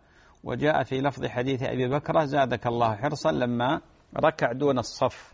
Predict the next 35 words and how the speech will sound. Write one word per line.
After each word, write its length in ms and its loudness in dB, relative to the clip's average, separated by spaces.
ولذلك 500 0
الصحابة 520 -2
كانوا 320 -2
يفهمون 580 0
بأن 460 0
من 160 2
أدرك 460 0
الركوع 420 2
فقد 300 0
أدرك 380 2
الركعة، 420 0
أما 340 0
من 160 0
فاته 480 0
الركوع 500 0
فقد 360 0
فاتته 440 -2
الركعة. 440 0
ولذلك 520 2
أخطأ 480 0
أخونا 420 -2
أحمد 300 -4
بارك 300 2
الله 200 0
في 160 -6
أمس، 300 -4
هو 180 4
الإمام 420 2
راكع 320 2
وقال 240 2
هو 260 0
الله 600 2
أكبر 380 0
والإمام 540 -2
رفع، 340 2